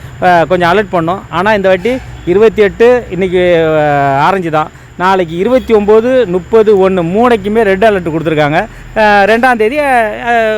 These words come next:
கரை கடந்து போயிடும். அப்படியே வந்து தாழ்வு மண்டலமாக கூட மாறி போயிடும். ரைட்டுங்களா? இது எதுக்காக சொல்றேன்னா,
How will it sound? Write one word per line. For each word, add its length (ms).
கரை 200
கடந்து 300
போயிடும். 420
அப்படியே 380
வந்து 300
தாழ்வு 240
மண்டலமாக 520
கூட 180
மாறி 220
போயிடும். 280
ரைட்டுங்களா? 400
இது 120
எதுக்காக 560
சொல்றேன்னா, 280